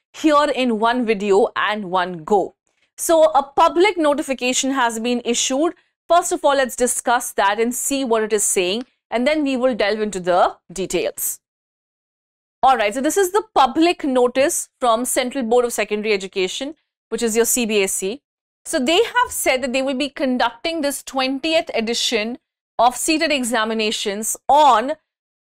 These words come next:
first December two thousand twenty-four,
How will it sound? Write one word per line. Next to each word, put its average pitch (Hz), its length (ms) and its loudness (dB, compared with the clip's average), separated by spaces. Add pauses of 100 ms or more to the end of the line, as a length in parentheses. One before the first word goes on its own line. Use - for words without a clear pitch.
(160)
first 349 560 2
December 233 680 0
two 262 120 -6
thousand 247 400 0
twenty-four, 214 800 -2